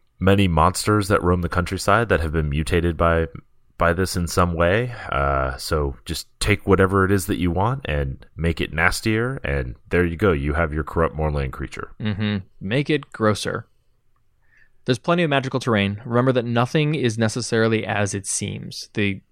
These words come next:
Speaker 2: what looks like grass from a distance could actually be sharp crystals on the ground. Trees don't, a tree may not have sap. It might have blood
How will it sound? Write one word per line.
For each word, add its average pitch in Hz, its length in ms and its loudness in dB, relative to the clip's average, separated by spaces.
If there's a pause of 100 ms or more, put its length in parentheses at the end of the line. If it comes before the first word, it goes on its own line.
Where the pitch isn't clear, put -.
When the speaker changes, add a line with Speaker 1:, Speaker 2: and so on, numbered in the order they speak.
Speaker 2:
what 123 180 2
looks 127 200 -2
like 117 140 2
grass 113 320 0
from 123 120 -4
a 113 60 0
distance 113 500 -4
could 110 160 0
actually 104 280 -2
be 104 120 -2
sharp - 360 0
crystals - 460 -4
on 117 140 -2
the 117 60 -4
ground. 110 500 -2 (800)
Trees 143 400 0
don't, 117 240 0 (840)
a 123 120 -2
tree 185 240 2
may 151 160 2
not 110 160 -2
have 104 140 -2
sap. - 580 -2
It 117 160 -6
might 104 220 -2 (320)
have 104 280 -4
blood 113 460 0